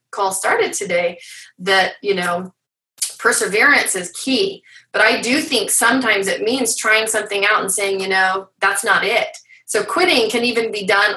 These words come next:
on the path of perseverance and commitment to figuring out what it is that you should be doing. But once you know, you know. And that's usually when people show up at my door.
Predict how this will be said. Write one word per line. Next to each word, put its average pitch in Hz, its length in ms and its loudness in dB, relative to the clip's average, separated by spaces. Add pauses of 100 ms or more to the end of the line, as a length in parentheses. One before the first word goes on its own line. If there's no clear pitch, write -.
on 226 300 6
the 220 160 0
path 185 440 0
of - 160 -6
perseverance 180 680 -6
and 175 140 -8
commitment 185 580 -4
to 185 180 -8 (160)
figuring 196 520 -2
out 185 220 -2
what 180 120 -4
it 180 100 -6
is 175 200 -8
that - 160 -10
you 175 80 -12
should - 320 -6
be 277 120 -6
doing. 175 380 -6 (400)
But - 160 -4
once 392 240 4
you 240 180 0
know, 240 680 0 (300)
you 226 160 0
know. 233 460 2 (460)
And 226 180 0
that's 311 320 4
usually 226 380 -4
when 214 180 -4
people 196 320 -8
show 180 240 -4
up 165 140 -4
at - 100 -14
my 156 220 -12
door. - 260 -16